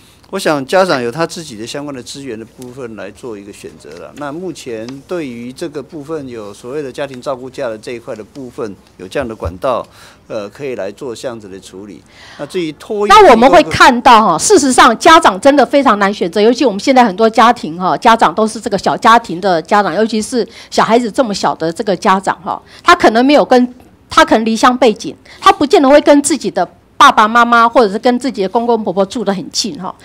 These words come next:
Speaker 2: 所以在这种情况下呢，我们看到就是说，他如果送到一个托育机构呢，事实上实务上是不可行的，因为从一个点送到一个点，那每个点他都会有一个人数的额度的一个限制，所以他如果再加进去的话呢，可能他们也会拒收。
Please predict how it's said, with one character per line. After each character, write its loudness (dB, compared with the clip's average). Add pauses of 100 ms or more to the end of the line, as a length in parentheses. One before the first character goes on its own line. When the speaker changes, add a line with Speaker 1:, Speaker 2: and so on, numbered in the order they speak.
(140)
Speaker 2:
所 4
以 -2
在 6
这 2
种 4
情 0
况 6
下 6
呢， 2
我 0
们 -6
看 2
到 6
就 0
是 -8
说， -4 (240)
他 4
如 4
果 2
送 0
到 8
一 8
个 6
托 6
育 6
机 -2
构 4
呢， -2 (160)
事 2
实 2
上 4
实 -4
务 0
上 2
是 -8
不 -20
可 -2
行 -8
的， -6
因 0
为 2
从 -4
一 -6
个 2
点 -4
送 -4
到 4
一 2
个 0
点， -6 (280)
那 6
每 6
个 6
点 0
他 4
都 6
会 6
有 4
一 -2
个 2
人 2
数 -4
的 0
额 2
度 -4
的 -2
一 -2
个 -2
限 -4
制， -10 (240)
所 2
以 4
他 8
如 8
果 6
再 4
加 6
进 2
去 -4
的 4
话 4
呢， -2
可 -2
能 0
他 4
们 -4
也 -4
会 -6
拒 -8
收。 -2